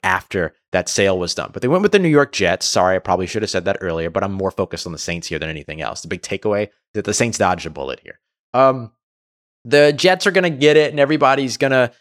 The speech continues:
kinda, you know, be paying attention to Aaron Rodgers and, and all these other things. And I've been hard on Aaron Rodgers in the past, probably harder on Aaron Rodgers than I should have been when he was kinda dealing with everything over the course of the offseason. Everybody's got their own way of coping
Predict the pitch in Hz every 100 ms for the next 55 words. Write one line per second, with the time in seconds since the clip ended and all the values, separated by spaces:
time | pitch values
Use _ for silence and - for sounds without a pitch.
0 | _ _ 139 135 131 127 127 135 117 117
1 | 113 117 120 131 127 120 123 120 123 123
2 | 117 113 113 117 117 117 104 113 113 117
3 | 113 110 113 107 113 104 107 107 131 165
4 | 180 131 131 131 123 120 117 110 110 107
5 | 107 104 101 - 208 202 - - 110 110
6 | 113 107 104 104 101 104 107 107 - -
7 | 104 98 104 98 101 98 _ _ - 107
8 | 104 107 110 98 98 107 110 101 101 104
9 | 101 98 98 98 104 95 98 95 95 107
10 | 92 113 127 110 113 98 95 101 92 -
11 | - 90 - 85 85